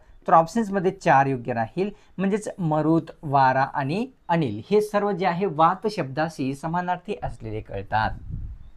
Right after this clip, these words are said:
प्रश्न कव्हर करूया एकोणतीसावा, चिखलदरा हे थंड हवेचे ठिकाण किती उंचीवर आहे, ते आपल्याला सांगायचं आहे.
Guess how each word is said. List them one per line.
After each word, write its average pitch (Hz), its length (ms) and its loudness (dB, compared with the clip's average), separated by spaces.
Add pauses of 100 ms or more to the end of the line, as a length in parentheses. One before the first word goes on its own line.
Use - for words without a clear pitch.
(2250)
प्रश्न 139 280 -10
कव्हर 165 260 2
करूया 165 280 2
एकोणतीसावा, 170 760 0 (400)
चिखलदरा 262 580 4
हे 247 240 2 (120)
थंड 196 260 2
हवेचे 170 680 0
ठिकाण 147 440 0 (100)
किती 240 200 -2
उंचीवर 233 500 2
आहे, 160 320 0
ते 170 120 0
आपल्याला 131 260 -2
सांगायचं 104 420 -10 (100)
आहे. 107 260 -20